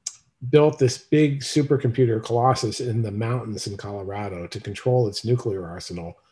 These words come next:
and take the man out of the middle and have perfect deterrence so the computer made all the decisions. But then the Soviets, 'cause in nineteen seventy it was the Soviets, they stole the information, they built their version in the Urals.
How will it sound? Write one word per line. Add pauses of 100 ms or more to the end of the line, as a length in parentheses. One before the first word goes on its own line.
(360)
and
take
the
man
out
of
the
middle
and
have
perfect
deterrence
so
the
computer
made
all
the
decisions. (580)
But
then
the
Soviets,
'cause
in
nineteen
seventy
it
was
the
Soviets,
they
stole
the
information,
they
built
their
version
in
the
Urals.